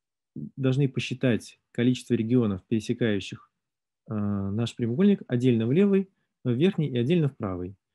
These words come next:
В каждой из них n поделить на четыре, и очередное изменение опять будет вертикальное. То есть мы вот это вот q от n, количество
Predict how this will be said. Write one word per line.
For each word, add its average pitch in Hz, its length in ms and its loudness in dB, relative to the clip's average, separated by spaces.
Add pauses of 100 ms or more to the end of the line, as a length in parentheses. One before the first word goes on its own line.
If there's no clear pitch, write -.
(800)
В - 80 -20
каждой 147 320 2
из 117 100 0
них 117 340 -4 (440)
n 185 140 2
поделить 151 360 0
на 143 80 0
четыре, 107 520 -6
и 135 100 0
очередное 127 460 2
изменение 156 340 0
опять 143 200 2
будет 123 200 2
вертикальное. 92 600 -6 (840)
То - 80 -6
есть 131 100 -6
мы 160 320 0 (140)
вот 131 120 -2
это 127 140 2
вот 123 220 -2 (800)
q 131 240 2
от 113 240 -6
n, 131 400 0 (120)
количество 120 720 -2